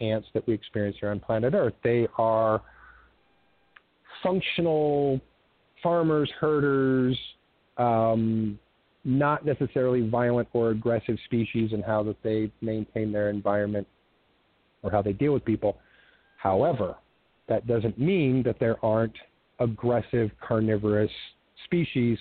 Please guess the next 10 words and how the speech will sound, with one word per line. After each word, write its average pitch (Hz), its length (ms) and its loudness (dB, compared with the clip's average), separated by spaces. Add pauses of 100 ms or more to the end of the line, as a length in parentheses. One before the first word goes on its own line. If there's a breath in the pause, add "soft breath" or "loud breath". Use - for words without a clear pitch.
of 107 120 -2
insectoid. 107 600 -2 (600 loud breath)
We 123 440 2 (200)
have 139 640 0 (960)
seen 185 320 2
some 147 160 0
cases 131 640 0 (200)
of 117 240 2 (120)
this 117 260 2 (200)
incredibly 123 1080 0